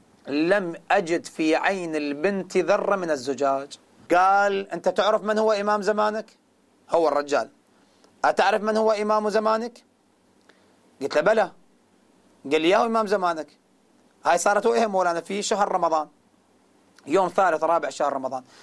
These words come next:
قلت له: "إمام زماني الإمام الحجة بن الحسن العسكري، الإمام المهدي." قال لي: "لا،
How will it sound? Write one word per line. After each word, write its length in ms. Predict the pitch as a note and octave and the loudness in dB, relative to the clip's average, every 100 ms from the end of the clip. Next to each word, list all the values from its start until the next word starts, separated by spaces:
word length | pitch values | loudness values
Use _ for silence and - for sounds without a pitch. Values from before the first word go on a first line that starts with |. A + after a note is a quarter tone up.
| - D3+ | -6 -6
قلت 160 | F3 | 0
له: 120 | F#3+ | 0
"إمام 280 | F#3+ G3+ G3 | 2 0 2
زماني 500 | F3 F#3+ A3 A3 A#3 | 0 0 0 0 -2
الإمام 380 | F3+ F3+ G#3+ G#3+ | -2 -2 -2 -2
الحجة 320 | F#3 C4 G3 | -2 -4 -2
بن 100 | F#3 | -2
الحسن 400 | F3 - A3 F#3 | -2 -2 -2 -2
العسكري، 480 | E3 G3+ - E3 D#3 | -2 -2 0 -2 -2
الإمام 300 | D#3+ E3+ F3+ | -2 -2 -2
المهدي." 440 | F3 F3+ D3+ D#3 C#3+ | -2 -2 -2 -6 0
قال 100 | E3 | 0
لي: 140 | C#3+ | 0
"لا، 440 | C#3+ D3+ F3+ A3 | 0 2 4 2